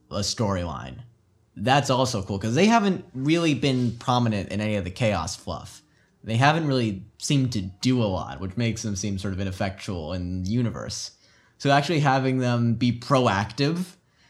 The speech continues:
and, like, really causing havoc for such, like, a mainstay of forty K, the Space Wolves, and sort of get a little bit of revenge, I think that really helps their image of being, like, a force to be reckoned with.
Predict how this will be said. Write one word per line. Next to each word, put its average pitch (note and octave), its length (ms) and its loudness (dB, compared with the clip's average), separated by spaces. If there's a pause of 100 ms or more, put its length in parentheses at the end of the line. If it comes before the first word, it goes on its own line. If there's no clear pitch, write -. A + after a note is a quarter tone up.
(440)
and, A#2 160 2
like, G2 240 0
really A2+ 320 2
causing A2+ 500 4
havoc G#2 520 2
for G2+ 500 0
such, G2+ 320 -2
like, G#2 240 -2 (340)
a A2 100 0
mainstay G#2 580 0
of F#2 100 -2
forty G#2 180 0
K, G#2+ 200 -2
the E2+ 120 -4
Space G#2 400 -2
Wolves, C#3+ 480 -2 (680)
and A#2 180 0
sort B2 140 4
of G2+ 100 -2
get G#2+ 160 2
a - 20 2
little G2 200 0
bit F#2+ 140 -2
of F#2+ 200 -2
revenge, F#2+ 680 -2 (240)
I A#2+ 140 2
think A#2+ 280 0
that A2+ 200 0
really G2+ 540 -2 (160)
helps - 540 -2
their G2+ 200 -2
image F2+ 480 -2
of F2+ 220 -6
being, F#2 340 -2
like, F#2+ 220 -2
a F#2+ 60 -4
force G2 420 0
to - 100 -4
be F#2 140 -2
reckoned G2+ 400 -2
with. - 360 -14